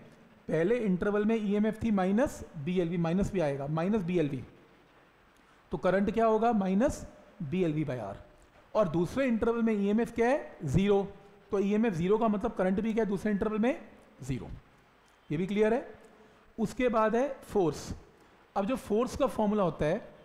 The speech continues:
वो क्या होता है? बीआईएल। पहले interval में current क्या है? माइनस बी L V by R, ये लिखें please।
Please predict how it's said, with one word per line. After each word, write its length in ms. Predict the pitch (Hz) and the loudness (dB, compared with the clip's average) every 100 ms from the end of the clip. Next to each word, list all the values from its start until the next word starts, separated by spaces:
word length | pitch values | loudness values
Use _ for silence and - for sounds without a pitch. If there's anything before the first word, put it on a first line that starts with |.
| - - - - | -20 -20 -16 0
वो 180 | 185 214 | 2 4
क्या 160 | 226 | 4
होता 220 | 226 220 233 | 2 2 0
है? 140 | 170 | 0
बीआईएल। 1600 | 190 247 339 - - - - 170 190 302 - - - - 175 117 - - - - - - 202 | 0 0 -2 -8 -18 -18 -2 2 2 0 -6 -18 -8 -2 0 -2 -6 -14 -20 -20 -20 -6 0
पहले 340 | 185 220 294 | 2 2 2
interval 520 | 254 220 220 214 208 | 2 0 0 0 2
में 180 | 202 160 | 2 0
current 500 | - 220 220 240 233 | 0 2 2 2 2
क्या 140 | 226 202 | 2 2
है? 240 | 139 - 160 | 2 -2 -2
माइनस 640 | 151 165 190 220 269 - | 0 2 2 4 2 0
बी 440 | 147 185 226 254 254 | -4 -2 0 -2 -2
L 240 | 208 233 | -2 0
V 300 | 208 175 220 | 0 0 0
by 300 | 185 175 220 311 - - - - - - | 2 2 2 0 -6 -20 -20 -20 -20 -4
R, 400 | 170 151 175 160 | 0 0 -2 -2
ये 80 | 269 | -2
लिखें 300 | 233 - 180 | -2 -2 -2
please। 280 | 175 160 | -2 -4